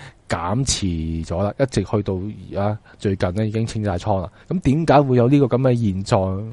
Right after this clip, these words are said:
現狀呢？某程度上就可能係因為呢，誒，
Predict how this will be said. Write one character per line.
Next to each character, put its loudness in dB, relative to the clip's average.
現 0
狀 -2
呢？ 0
某 2
程 0
度 0
上 0
就 2
可 0
能 6
係 -2
因 0
為 2
呢， 6
誒， 2